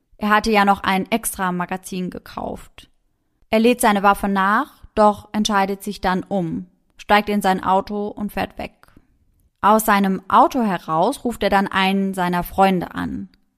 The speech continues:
Mittlerweile ist es übrigens etwa zwei Uhr dreißig am Morgen. Alan sagt einem seiner Freunde übers Telefon,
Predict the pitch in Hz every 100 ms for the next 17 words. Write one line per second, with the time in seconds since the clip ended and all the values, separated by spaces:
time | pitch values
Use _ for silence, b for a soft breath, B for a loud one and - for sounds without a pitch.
0 | _ - 220 220 202 202 196 196 196 208
1 | - 202 185 185 185 - - _ - 190
2 | 175 170 175 - 180 170 175 - - -
3 | 185 - 170 175 165 165 165 - - -
4 | _ _ _ _ _ _ _ 220 233 233
5 | 226 220 202 208 208 202 190 190 - 196
6 | 196 185 190 - 202 190 - 185 185 180
7 | 185